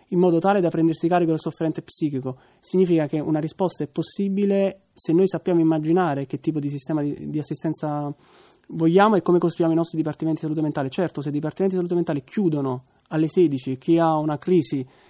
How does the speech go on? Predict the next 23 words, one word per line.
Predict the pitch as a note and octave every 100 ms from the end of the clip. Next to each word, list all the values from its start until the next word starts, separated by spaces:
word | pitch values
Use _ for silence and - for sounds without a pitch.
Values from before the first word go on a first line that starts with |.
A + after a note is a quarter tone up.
| -
è | -
costretto, | - C#3+ F3+ E3+ D3
diciamo, | C#3+ C#3
unicamente | C#3+ C#3+ D3+ E3+ D#3+ D3+
alla | C#3+
speranza | C3+ - D#3 D3+
del | C#3
T | E3+
S | E3+ F3
O, | C#3 - _ -
è | E3
ovvio | F3 E3+ D3+
che | D3
noi | D#3+
non | D3+
parliamo | D#3 D#3 D3+ C#3+
di |
assistenza, | C#3+ - C#3 - C3+ B2+ C3+
ma, | C3
diceva | C3+ C#3 D3
bene | D3 D3+
prima | D#3 C#3+
Antonio, | E3 D#3+ D3+ D3+